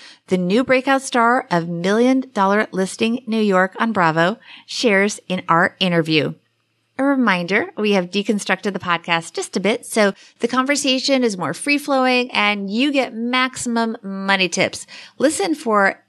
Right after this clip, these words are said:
the sound throughout the episode and you'll get what I mean.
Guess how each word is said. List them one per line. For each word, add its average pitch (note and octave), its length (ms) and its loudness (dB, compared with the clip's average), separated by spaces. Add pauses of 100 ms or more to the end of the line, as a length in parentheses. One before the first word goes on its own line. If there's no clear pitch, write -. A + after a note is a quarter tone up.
(180)
the F3 340 2 (400)
sound F3 440 -4 (260)
throughout G#3+ 580 -2
the - 180 -4
episode F3+ 520 0
and F3 240 -2 (160)
you'll A#3 260 0
get A3 160 0
what E3+ 140 2
I D#3 80 2
mean. D3+ 320 -6